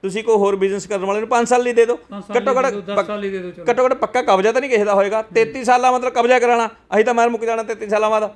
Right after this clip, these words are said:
Speaker 2: ਬਿਲਕੁਲ।
Speaker 1: ਤਾਂ ਅੱਜ ਕੀ ਹੋਇਆ ਜੀ, ਅੱਜ ਪਿੰਡ ਹੈ ਨਿਊ ਚੰਡੀਗੜ੍ਹ ਦਾ, ਜਿੱਥੇ ਮੈਂ ਪਹਿਲੇ ਅਸੀਂ ਰੌਲਾ ਪਾਇਆ ਸੀ ਚੰਦਪੁਰ ਪਿੰਡ ਦੀ ਜ਼ਮੀਨ ਕਿ ਠੇਕੇ 'ਤੇ ਨਾ ਦਿੱਤੀ ਜਾਵੇ, ਉਦੋਂ ਹੀ ਚਲਾਕੀ ਕਰ ਗਏ। ਸਰਕਾਰ ਨੇ ਉਦੋਂ, ਅ, ਪੰਚਾਇਤ ਵਿਭਾਗ ਦੇ ਅਫਸਰਾਂ ਨੇ ਕਿਹਾ ਵੀ ਸਾਡੇ 'ਤੇ ਪ੍ਰੈਸ਼ਰ ਬਹੁਤ ਹੈ,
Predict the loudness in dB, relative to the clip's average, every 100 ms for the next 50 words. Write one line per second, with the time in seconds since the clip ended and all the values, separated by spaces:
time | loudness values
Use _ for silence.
0 | -14 -18 -14 -4 -4 2 2 2 -4 -6
1 | 0 2 4 2 -2 -6 -2 -2 -2 -6
2 | -4 0 0 -2 -2 0 0 -2 -4 -4
3 | -2 -2 -4 _ _ -12 -6 -4 -2 0
4 | 0 -2 -2 -2 -4 -6 -4 2 2 2
5 | 2 -2 -2 -4 -4 -8 _ _ -2 0
6 | 0 0 -2 -4 -6 -6 -6 -6 -6 -6
7 | -6 -10 -6 -8 -4 -6 -6 -8 -4 -4
8 | 0 2 2 2 -2 -2 -4 -6 -6 -8
9 | -16 _ -16 -10 -2 2 2 2 -2 -2
10 | -4 -4 -2 -2 -2 -8 -2 0 0 0
11 | 0 0 -4 -4 -6 -6 -6 -6 -8 -8
12 | -8 -8 -6 -4 -2 -4 -6